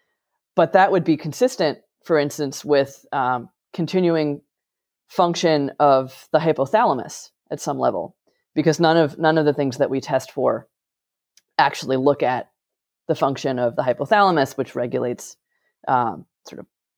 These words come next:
hormones and, and, and things like that. We're, we're really looking at in, in most of the, the aspects of the,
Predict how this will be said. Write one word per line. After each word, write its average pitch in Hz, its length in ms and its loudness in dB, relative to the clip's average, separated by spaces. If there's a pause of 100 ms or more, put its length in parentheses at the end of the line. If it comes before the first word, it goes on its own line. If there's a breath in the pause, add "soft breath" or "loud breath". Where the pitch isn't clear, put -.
(600)
hormones 151 560 0
and, 123 160 -2
and, 123 280 -10
and 127 180 -12
things 131 200 -10
like 127 140 -6
that. 127 160 0
We're, 151 120 2
we're 151 180 2
really 202 360 4
looking 165 340 2
at 139 220 2
in, 139 260 -4
in 139 160 -8
most 151 320 0
of 135 280 0
the, 120 320 2 (600)
the 139 100 0
aspects 135 480 -2
of 120 420 0 (340)
the, 120 380 -4